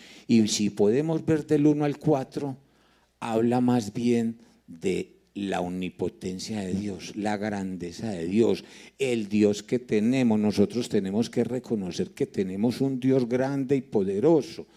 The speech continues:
Yo no entiendo por qué podemos pedirle al Dios, "Hombre, Señor, unas chanclas así sean de segunda". Señor, tengo un Dios rico, un Dios poderoso, ¿cierto? ¿Cómo ora un señor de la bolsa de Nueva York?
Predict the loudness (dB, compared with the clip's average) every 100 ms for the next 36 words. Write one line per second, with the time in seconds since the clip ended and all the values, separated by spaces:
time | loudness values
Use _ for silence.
0 | -20 -20 -20 -2 0 2 0 -2 -4 -4
1 | -4 -4 -6 -6 -14 -16 -4 2 2 2
2 | 0 0 0 -2 0 0 0 2 4 4
3 | 0 -12 -20 -20 _ -10 -4 0 0 -2
4 | -6 -2 -2 -2 -2 -2 -4 -4 -2 -4
5 | -4 -6 -6 -6 -4 -2 -2 -2 0 4
6 | 4 2 -2 -14 -20 -20 -12 -10 -6 0
7 | 6 6 6 2 0 -4 -8 -6 0 0
8 | 4 6 8 6 2 -2 2 2 0 -2
9 | 0 0 0 0 2 2 -2 -8 -10 -12
10 | -20 -14 -4 -2 -2 -6 -10 -14 _ _
11 | 4 6 8 10 10 10 8 6 6 4
12 | 2 2 4 4 4 0 0 0 0 -2
13 | -4 -2 0 2 2 2 0 -2